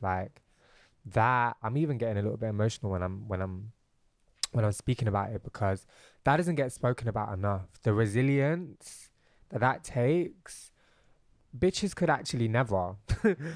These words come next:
Like, a lot of people could never. A lot of people get,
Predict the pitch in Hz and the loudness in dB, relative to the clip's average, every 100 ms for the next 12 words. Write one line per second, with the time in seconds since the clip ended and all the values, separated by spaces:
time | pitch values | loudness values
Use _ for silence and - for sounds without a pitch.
0 | 160 175 165 - 196 190 175 - _ _ | -8 -8 -8 2 6 6 6 0 _ _
1 | _ _ _ _ 202 214 214 208 208 208 | _ _ _ _ 4 6 6 6 2 0
2 | 196 180 175 139 139 139 151 131 107 98 | 0 0 -2 -2 0 2 0 2 2 2
3 | 98 123 165 160 170 180 165 139 135 139 | 0 0 2 2 -2 -2 -2 0 2 2
4 | 127 | 0